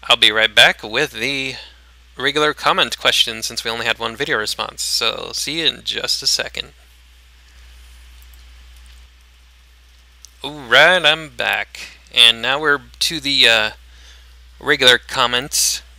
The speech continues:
uh, the questions posted in the comments section of my questions video for this Q and A. Um, first up, Super Tizro, "How long have you been a gamer?" I've been a gamer pretty much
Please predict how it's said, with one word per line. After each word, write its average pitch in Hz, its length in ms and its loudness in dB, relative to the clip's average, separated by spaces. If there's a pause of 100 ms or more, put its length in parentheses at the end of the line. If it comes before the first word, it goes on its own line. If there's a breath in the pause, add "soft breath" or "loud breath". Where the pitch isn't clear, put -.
(180)
uh, 113 300 -4
the 117 120 -10
questions - 560 -4
posted - 340 -6
in 117 40 -6
the 120 60 -6
comments 120 340 -4
section 151 480 -2
of 123 140 -10
my 113 400 -4 (540)
questions 131 360 0
video 127 320 0 (500 loud breath)
for 143 100 -18
this 135 120 -8
Q 156 200 -6
and 180 220 0 (920 loud breath)
A. - 40 -4
Um, 113 540 0 (160)
first - 260 0
up, - 280 2 (320)
Super 202 720 2 (180)
Tizro, 127 800 2
"How 143 200 -2
long 160 340 -2
have 120 140 -12
you 135 140 -10
been 165 400 -2
a 120 80 2
gamer?" 120 680 -4 (760 loud breath)
I've 190 120 0
been 196 100 0
a 175 40 0
gamer 190 500 -2
pretty 208 200 -10
much - 200 -2